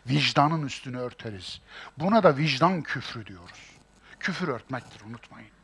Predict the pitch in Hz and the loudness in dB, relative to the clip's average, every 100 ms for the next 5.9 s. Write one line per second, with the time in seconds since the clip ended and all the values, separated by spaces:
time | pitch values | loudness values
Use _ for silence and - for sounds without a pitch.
0 | _ _ - - - 147 135 - 139 185 | _ _ -20 -20 -8 -2 0 0 0 0
1 | 139 123 - 127 127 120 - 147 123 - | -4 -8 -8 -6 -6 -8 -4 -4 -2 -8
2 | 104 95 - - - 165 - 190 165 180 | -14 -16 -16 -10 -4 0 2 0 0 0
3 | 175 156 - 143 - 202 180 - 135 151 | 2 2 -2 -4 0 0 0 -6 -2 0
4 | 139 151 160 139 131 - 139 170 165 135 | 4 4 4 2 2 0 -6 -8 -8 -10
5 | 113 104 160 165 - 180 175 143 | -12 -2 0 0 -2 -4 -4 -6